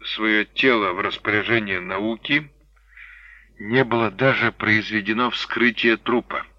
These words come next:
Кремация состоялась тридцатого января тысяча девятьсот шестьдесят второго года». Другой и, пожалуй, последний оригинальный пункт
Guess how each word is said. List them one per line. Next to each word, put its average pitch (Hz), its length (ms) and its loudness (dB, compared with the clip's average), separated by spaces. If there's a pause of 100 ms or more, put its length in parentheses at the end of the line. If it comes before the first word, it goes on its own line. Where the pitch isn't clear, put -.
(540)
Кремация 120 720 4
состоялась 113 580 2
тридцатого 107 640 -2
января 104 520 2 (160)
тысяча 107 320 -2
девятьсот 101 480 -4
шестьдесят 95 540 -4
второго 101 380 0
года». 95 280 -4 (1600)
Другой 160 540 6
и, 123 140 0
пожалуй, 113 520 2
последний 104 680 0
оригинальный 123 600 0
пункт 147 460 -4